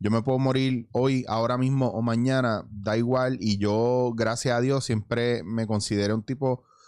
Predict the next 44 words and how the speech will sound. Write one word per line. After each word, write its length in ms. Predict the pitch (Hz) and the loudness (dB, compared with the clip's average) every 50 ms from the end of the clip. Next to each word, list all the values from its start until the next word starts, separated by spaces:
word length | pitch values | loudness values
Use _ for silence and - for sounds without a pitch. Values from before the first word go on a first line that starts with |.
| _ _ _ | _ _ _
súper 320 | - - 123 107 120 120 123 | -6 -4 -2 -2 0 -2 -2
exitoso 760 | 120 - - 127 110 - 139 143 131 - 131 117 95 - _ _ | -2 -2 -4 -4 -2 0 0 0 0 0 -2 -2 -2 -6 _ _
porque 380 | - 113 110 107 104 - 113 104 | -2 -2 -2 -2 -2 -2 -2 0
yo 100 | 104 107 | 2 2
no 80 | 110 | 0
estoy 180 | 110 - - 123 | -2 -2 -2 0
midiendo 320 | 127 127 123 123 127 131 | 0 2 2 0 0 0
el 60 | 127 127 | 0 0
éxito 800 | 127 - - 143 127 - 131 123 117 113 107 104 104 98 92 - | 0 -2 -2 -4 -2 -2 0 0 2 2 2 2 2 0 0 -2
con 160 | - 113 113 110 | -2 0 0 0
los 200 | 104 95 - - | 0 0 0 0
ojos 240 | 123 131 135 117 - | 0 0 0 -2 -4
como 220 | - 110 113 107 | -4 -4 -2 -2
lo 60 | 107 | -2
hace 180 | 104 107 - 120 | -2 -2 -4 -4
la 120 | 113 104 | -2 0
gente. 300 | 104 113 131 143 127 127 | 0 0 -2 0 0 0
Yo 80 | 113 104 | 0 2
lo 120 | 107 104 | 2 2
mido 280 | 107 113 120 120 120 120 | 2 2 2 2 2 2
en 160 | 117 110 107 | 2 0 0
calidad 380 | 98 - 104 110 107 104 104 104 | -2 -2 -2 0 2 2 2 2
de 80 | 113 | 0
experiencia, 760 | 117 - - 120 104 104 110 120 131 139 - 135 127 117 113 - - - - - _ _ _ | -2 -2 -2 -2 0 0 0 0 0 -2 -2 -2 -2 -2 -4 -6 -14 -20 -20 -20 _ _ _
poder 280 | - 110 104 104 107 110 | -4 -2 0 0 0 0
haber 200 | 113 117 120 117 | 0 0 0 -2
trabajado 380 | 117 120 120 120 120 120 113 | -2 -2 -2 0 0 -2 -2
con 140 | - 123 117 | -2 -2 0
mi-, 160 | 120 107 104 | 0 0 -2
mis 340 | 98 - 104 110 107 101 101 | -2 -4 -2 -2 0 0 0
héroes, 500 | 104 117 127 123 123 123 120 117 107 90 - - | 0 0 2 2 2 2 2 0 0 -4 -6 -14
po-, 160 | - 123 - - - _ | -18 -18 -18 -18 -16 _
ten-, 260 | - 113 107 107 90 - | -4 -4 -4 -4 -6 -4
tener 240 | - 110 107 104 110 | -4 -2 -2 0 0
la 160 | 117 123 127 120 | 0 0 0 0
dicha 260 | 120 135 135 - 143 | 0 0 -2 -2 -4
de 60 | 127 | -2
poder 220 | 117 117 113 113 | -2 0 0 0
decir 280 | 113 117 117 - 131 123 | 0 -2 -4 -4 -6 -6
que 60 | - 120 | -4 -2
un 100 | 110 101 | -2 -2
tipo 240 | 110 117 120 127 120 | -2 -4 -4 -4 -4
como 260 | 131 131 120 110 92 | -4 -2 -2 -2 -2
tú, 280 | 90 120 135 139 139 | 0 2 2 2 0